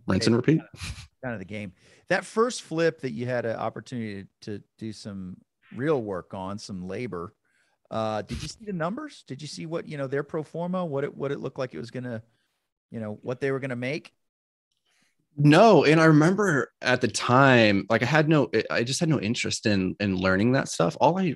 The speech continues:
Speaker 1: was, like, really paying attention to was, like, "Okay, well, we bought this house and now it, now it's a turd.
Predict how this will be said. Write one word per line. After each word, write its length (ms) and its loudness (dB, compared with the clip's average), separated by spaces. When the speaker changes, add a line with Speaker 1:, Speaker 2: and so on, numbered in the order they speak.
Speaker 1:
was, 200 -2
like, 200 2
really 140 4
paying 240 -2
attention 480 0
to 260 4
was, 300 2
like, 260 4
"Okay, 160 -2
well, 120 2
we 80 2
bought 240 0
this 160 4
house 400 0
and 140 -2
now 240 6
it, 160 2
now 180 0
it's 100 0
a 60 -4
turd. 460 0